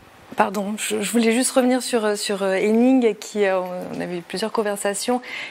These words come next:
Et du point de vue, euh, expertise, par exemple, un médecin ou un radiologue, aujourd'hui, est-ce qu'il arrive, euh,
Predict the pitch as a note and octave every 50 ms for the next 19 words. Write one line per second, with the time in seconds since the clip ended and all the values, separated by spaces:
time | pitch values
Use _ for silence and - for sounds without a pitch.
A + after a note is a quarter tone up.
0 | - - - - - - G#3 G3+ G3+ E3+ E3+ G3+ G3 G3 G3+ G3 - A#3 A3+ A3+
1 | A3 A3 A#3 A#3+ B3 A#3+ A3 G3+ G3 A3+ G#3+ - - A#3 A3 - - - A3+ G#3+
2 | - G#3+ G3+ G#3+ G#3 - F#3+ F3+ F#3 G3 A3 G#3+ - - A3+ A3+ A3 G3+ F#3 F3+
3 | F3+ G3 G3+ G3 G#3 G#3 G3+ G#3+ A3+ B3 A3+ G#3 G3 F#3+ F#3+ F#3+ G3+ G3+ G3 A3
4 | A#3+ A3+ G3+ - - - F#3+ F#3+ F#3+ F#3+ G3+ A3 A#3 A3 G#3 G3 G3 F#3 F#3 F3+
5 | F3+ F3+